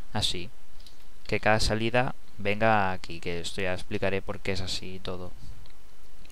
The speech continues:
Es solo para avisaros de que esto no voy a explicar, solo voy a explicar la unidad de memoria, porque esto ya hemos explicado, es un contador, ¿vale? Bueno, pues vamos a empezar. Vamos a empezar por hacer con las lámparas de redstone.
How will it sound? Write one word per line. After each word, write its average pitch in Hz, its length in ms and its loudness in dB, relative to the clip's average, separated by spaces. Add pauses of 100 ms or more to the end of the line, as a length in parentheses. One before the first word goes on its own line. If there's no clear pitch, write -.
(680)
Es 120 140 6
solo 131 240 10
para 117 200 6
avisaros 120 420 4
de 120 80 2
que 113 100 2
esto 123 180 0
no 117 60 0
voy 107 100 2
a 101 40 0
explicar, 95 480 -2 (520)
solo 107 180 -2
voy 107 40 2
a 107 40 0
explicar 117 400 2
la 113 100 2
unidad 101 180 0
de 101 80 2
memoria, 90 480 -4
porque 90 320 -2
esto 98 220 -2
ya 104 120 2
hemos 104 200 0
explicado, 92 340 -2
es 98 40 -4
un 95 80 -2
contador, 87 540 -2
¿vale? 110 280 0 (460)
Bueno, 98 260 -2
pues 95 180 -2
vamos 104 240 -2
a 104 40 0
empezar. 90 400 -2 (1500)
Vamos 135 220 4
a 135 40 4
empezar 135 420 6
por 110 180 0
hacer 131 400 2 (140)
con 101 440 -2
las 98 200 6
lámparas 117 400 6
de 101 80 2
redstone. 156 540 2